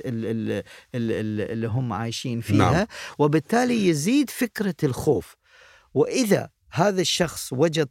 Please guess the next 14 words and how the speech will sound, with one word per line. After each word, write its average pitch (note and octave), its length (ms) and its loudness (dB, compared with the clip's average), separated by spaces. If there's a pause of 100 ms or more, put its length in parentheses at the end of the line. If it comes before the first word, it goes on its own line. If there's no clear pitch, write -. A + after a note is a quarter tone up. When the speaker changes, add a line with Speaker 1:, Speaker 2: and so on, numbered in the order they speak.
Speaker 1:
طبيب C3 420 2 (140)
أيضًا، D#3+ 480 0 (420)
آه، B2 240 0
غير، B2+ 460 0
آه، A#2+ 260 -4
متخصص A2+ 760 -4
أو A#2+ 220 0
غير، B2+ 340 2 (340)
آه، G#2+ 1160 -4 (300)
غير C3 260 2
متخصص B2 560 -4
في - 80 -10
الطب F3+ 320 -2
النفسي، F3+ 440 0